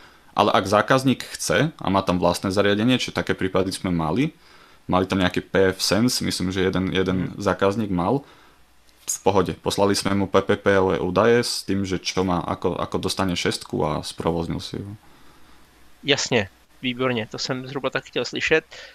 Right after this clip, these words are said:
Speaker 2: Eh, jak řešíte firewall, tedy který klient má mít přístup do sítě a který ne? Jak odpojujete zákazníky, kteří neplatí?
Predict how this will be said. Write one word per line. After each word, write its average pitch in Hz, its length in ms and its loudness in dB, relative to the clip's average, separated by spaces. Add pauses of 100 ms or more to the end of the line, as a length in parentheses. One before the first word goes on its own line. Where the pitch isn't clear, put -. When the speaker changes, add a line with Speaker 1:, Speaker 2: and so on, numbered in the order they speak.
(280)
Speaker 2:
Eh, 135 480 6 (1400)
jak 143 200 2
řešíte - 380 2
firewall, 170 540 6
tedy 165 240 2
který 165 280 -4
klient 165 380 0
má 160 180 6
mít 165 160 -4
přístup 151 340 -8
do 151 100 -4
sítě 147 280 -2
a 147 40 -2
který 143 300 -4
ne? 123 220 0
Jak 123 180 -2
odpojujete 160 440 2
zákazníky, 151 580 0
kteří - 280 -10
neplatí? 135 520 -6